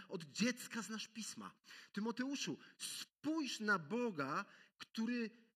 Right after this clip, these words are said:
poprzez swojego Syna uratował cię,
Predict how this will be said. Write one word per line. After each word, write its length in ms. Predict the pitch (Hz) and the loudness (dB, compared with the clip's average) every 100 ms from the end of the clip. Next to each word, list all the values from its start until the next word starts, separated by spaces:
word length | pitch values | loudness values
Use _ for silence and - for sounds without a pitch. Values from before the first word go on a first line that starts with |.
| _ | _
poprzez 360 | - 202 - 208 | -4 -4 0 -2
swojego 480 | - - 220 233 208 | -2 0 0 2 0
Syna 500 | - 240 247 208 202 - | 2 2 4 4 2 -4
uratował 920 | 196 196 214 - - 269 311 262 202 175 | 0 0 0 -6 2 6 8 8 6 4
cię, 440 | - 165 156 226 | 0 0 2 0